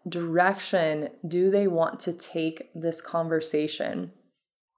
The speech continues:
And a good way to do that is to ask questions. Ask questions. I think we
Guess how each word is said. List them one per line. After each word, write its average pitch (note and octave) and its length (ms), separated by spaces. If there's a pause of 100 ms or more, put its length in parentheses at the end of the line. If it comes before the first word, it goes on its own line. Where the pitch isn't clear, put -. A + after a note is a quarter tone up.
(640)
And G3 440
a G3 120
good G#3 240
way C4+ 160
to B3 100
do F3 220
that A3 440
is F#3 360
to F3 540 (180)
ask G3 320
questions. - 840 (580)
Ask G3 300
questions. F3+ 460
I F3 80
think G#3+ 320 (800)
we F#3 720